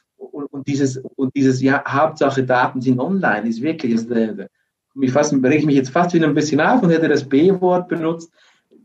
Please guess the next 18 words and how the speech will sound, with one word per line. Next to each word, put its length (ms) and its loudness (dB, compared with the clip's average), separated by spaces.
Also, 140 -6
also, 220 -6
nee, 440 2
selbstverständlich 540 0
ist 60 -6
das, 120 -2
ist 160 -6
das 180 -6
Blödsinn. 600 0
<laughs> 180 -20
Blödsinn 460 -8
ist 100 -20
die 60 -8
schöne 300 -4
Version 380 -10
des 120 -14
anderen 340 -16
B-Wortes. 420 -14